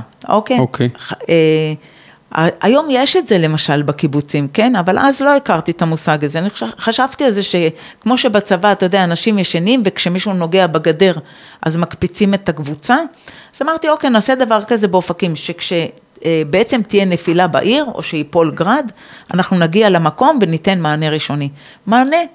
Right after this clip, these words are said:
Speaker 1: מאוד פשוט. זה פשוט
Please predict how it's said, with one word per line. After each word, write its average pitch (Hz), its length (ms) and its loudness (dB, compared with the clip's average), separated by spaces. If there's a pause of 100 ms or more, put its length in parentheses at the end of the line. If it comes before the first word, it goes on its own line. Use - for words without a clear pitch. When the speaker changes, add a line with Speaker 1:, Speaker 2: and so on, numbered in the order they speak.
(140)
Speaker 1:
מאוד 294 560 0
פשוט. 185 520 -2 (440)
זה 185 220 4 (300)
פשוט - 440 -2